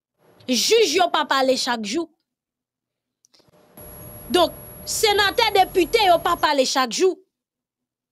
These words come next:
Se jounalis la vennkat sou vennkat ki nan zòrèy popilasyon. Lè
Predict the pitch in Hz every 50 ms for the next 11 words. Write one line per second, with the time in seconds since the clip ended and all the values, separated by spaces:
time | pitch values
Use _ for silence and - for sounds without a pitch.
0 | _ _ _ _ - - - - 403 370 311 262 - 254 214 - - 440 494 494
1 | 466 403 330 311 302 - - - 370 370 349 - 170 160 160 349 440 466 440 427
2 | 427 415 381 330 - - - 349 302 330 302 277 277 - 370 359 370 - - -
3 | - _ - 381 359 370 330 254 - - 339 311 277 285 349 359 330 302 277 -
4 | 302 269 269 277 277 262 233 208 - - - 226 196 196 180 175 175 _ _ _
5 | _ _ _ _ _ _ _ _ _ _ _ _ _ _ _ _ _ _ _ _
6 | _ _ _ _ _ _ _ _ - - - - 254 285 339 453 554